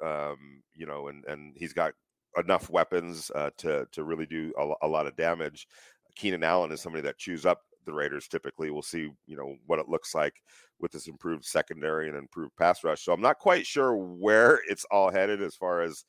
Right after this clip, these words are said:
who's gonna win a game, um, but I think it's gonna be a, uh, a, a really good, entertaining football game. Um, well, it'll be interesting to see what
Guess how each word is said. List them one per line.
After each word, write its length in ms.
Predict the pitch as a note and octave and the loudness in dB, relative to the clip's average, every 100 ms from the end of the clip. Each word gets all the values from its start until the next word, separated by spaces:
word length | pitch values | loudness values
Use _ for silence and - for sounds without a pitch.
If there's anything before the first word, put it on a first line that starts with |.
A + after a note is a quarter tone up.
| _ _ _ _ | _ _ _ _
who's 180 | G#2+ G#2+ | -6 -4
gonna 180 | G2 F2 | -4 -4
win 160 | F#2+ | -2
a 60 | G2+ | -2
game, 380 | F2 F#2+ F#2+ F#2+ - | -2 0 -2 -6 -8
um, 440 | D#2+ D#2 D2+ D2+ F2+ | -6 -6 -8 -6 0
but 100 | F2+ | 0
I 60 | |
think 220 | F2 A#2 A2 | 0 -2 -6
it's 140 | - | -4
gonna 220 | G#2 F#2 | -2 -2
be 420 | E2+ E2+ E2+ E2 - | -4 -6 -6 -8 -6
a, 320 | D#2 D2+ D2 D2 | -4 -4 -4 -4
uh, 340 | D2 D2 C#2+ - | -4 -4 -4 -6
a, 60 | D#2+ E2+ | -6 -4
a 80 | |
really 340 | F2 G2 F#2 F2+ | -2 -2 0 -2
good, 420 | E2+ F2 E2 D#2 _ _ _ _ | 0 0 0 -6 _ _ _ _
entertaining 640 | E2+ F2+ E2+ - F2 D#2+ D#2 | -4 -2 -4 -4 -4 -4 -8
football 380 | F2+ - D#2 D#2 | -10 -4 -4 -4
game. 420 | D#2 D#2 D#2 D2+ | -6 -8 -10 -12
Um, 320 | D#2 D2+ C#2+ D2+ | -10 -10 -10 -6
well, 200 | G#2+ A2+ _ | -4 -4 _
it'll 140 | G#2+ A2 | -2 4
be 120 | A#2 | 4
interesting 380 | A#2 B2 A#2+ A2+ | 4 0 0 -4
to 60 | |
see 260 | G2+ G#2 G2+ | -6 -4 -4
what 280 | F2+ F#2+ | -2 -2